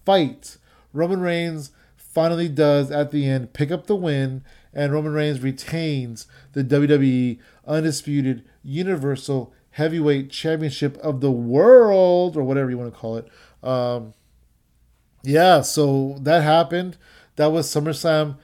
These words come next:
for you. Uh, I think SummerSlam was really fun. Uh, it was, it was really,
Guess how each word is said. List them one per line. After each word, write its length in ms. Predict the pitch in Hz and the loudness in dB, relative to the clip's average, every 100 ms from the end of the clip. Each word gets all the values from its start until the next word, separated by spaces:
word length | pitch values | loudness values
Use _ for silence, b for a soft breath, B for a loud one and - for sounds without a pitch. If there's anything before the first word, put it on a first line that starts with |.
| b b _ | b b _
for 300 | - 156 160 | -2 2 4
you. 320 | 147 156 160 | 4 2 0
Uh, 320 | - 135 135 | -2 -2 -2
I 160 | - 151 | 0 0
think 340 | 143 165 170 | 0 -2 -2
SummerSlam 520 | 139 160 160 139 165 151 | -4 -4 -4 -2 0 0
was 140 | 131 | -2
really 220 | 139 139 | 0 -2
fun. 560 | 135 - 147 190 226 190 _ _ b b b _ | -2 -2 0 -2 -6 -14 _ _ b b b _
Uh, 480 | 143 139 131 123 127 | -2 0 2 0 -4
it 100 | 156 | -6
was, 680 | 151 156 147 143 135 113 - _ _ - | -2 0 2 2 0 -4 -14 _ _ -8
it 80 | 156 | -2
was 220 | 143 123 | -2 -4
really, 680 | 120 127 151 156 147 139 | -6 0 2 2 0 -4